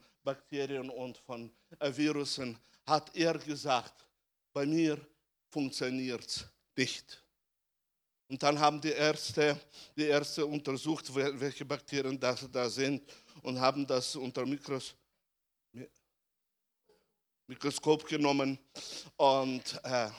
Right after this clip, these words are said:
als sie dann, äh, dann, äh, gesehen haben, welche, hat er dann, äh, den Schaum genommen von den, von den Kranken auf, auf sein, auf seine Hände. Und als sie diesen Schaum untersucht haben,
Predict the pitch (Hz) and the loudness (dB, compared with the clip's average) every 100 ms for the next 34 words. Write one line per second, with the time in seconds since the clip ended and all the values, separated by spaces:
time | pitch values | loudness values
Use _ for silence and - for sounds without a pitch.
0 | - - - 139 - 165 151 143 135 - | -18 -10 -4 -2 -2 -2 2 2 2 -8
1 | _ _ - 139 127 131 139 139 123 117 | _ _ -6 -2 0 0 0 0 2 2
2 | 113 - _ 131 131 151 160 151 180 151 | 0 -10 _ -8 -4 0 2 4 4 2
3 | 135 143 135 135 120 - - 135 143 160 | 0 -2 0 -2 -2 -8 0 2 2 6
4 | 156 147 135 139 135 131 143 120 - 147 | 6 6 4 4 -2 -8 -8 -10 -14 -18
5 | - 131 135 131 - 160 170 143 147 151 | -18 -18 -6 -2 2 4 2 0 -2 0
6 | 139 139 - 131 120 117 117 101 _ _ | 0 -4 -2 -2 0 -2 -2 -8 _ _
7 | _ 139 135 139 - - 147 147 143 139 | _ -2 0 -2 -2 0 0 0 -4 2
8 | 135 123 - - 127 120 - 135 127 120 | 2 2 -4 -8 -8 -8 -6 -4 -4 -6
9 | 113 _ _ _ - 123 - 131 131 123 | -12 _ _ _ -4 -4 0 0 0 -2
10 | 147 151 139 139 135 _ - _ - 151 | -4 -2 0 -2 -6 _ -20 _ -12 -2
11 | 139 127 - 143 131 - - 120 156 147 | 0 0 0 0 0 -2 -12 -8 -8 -8
12 | 147 139 127 - 143 147 143 139 143 113 | -8 -4 -2 4 4 2 -6 -6 -8 -8
13 | 117 - 135 123 120 107 | -14 -10 -2 -2 -2 -6